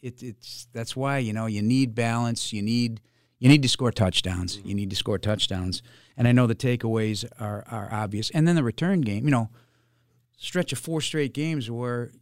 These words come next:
Speaker 1: you guys were victimized by return touchdowns, and those return touchdowns, way back to the days of Lovie Smith, he said, you know, you get one return touchdown, you, you're likely going to win. You have a greater chance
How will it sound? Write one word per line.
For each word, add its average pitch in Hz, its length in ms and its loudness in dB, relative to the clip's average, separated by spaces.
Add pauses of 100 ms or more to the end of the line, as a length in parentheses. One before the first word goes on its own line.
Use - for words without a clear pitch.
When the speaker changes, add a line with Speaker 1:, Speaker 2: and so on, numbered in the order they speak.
Speaker 1:
you 139 100 -20
guys 131 220 -4
were 113 80 -4
victimized 117 580 -4
by 113 120 -4
return 113 420 -6
touchdowns, 104 560 -8
and 110 100 -10
those 127 160 -8
return 110 300 -8
touchdowns, 110 500 -8
way 135 140 -4
back 131 260 -6
to - 80 -12
the 107 100 -10
days 117 280 -4
of 107 80 -2
Lovie 113 240 -2
Smith, 135 380 0
he 98 80 -6
said, 123 260 -4
you 107 80 -4
know, 113 100 -4
you 110 120 -6
get 135 160 0
one 104 260 -2
return 95 260 -2
touchdown, 101 480 -2
you, 120 180 -2
you're 131 200 -4
likely 101 420 -4
going 107 240 0
to 95 80 -4
win. 110 240 -2
You 190 80 2
have 135 80 2
a 90 80 -12
greater 123 440 -2
chance 107 480 -4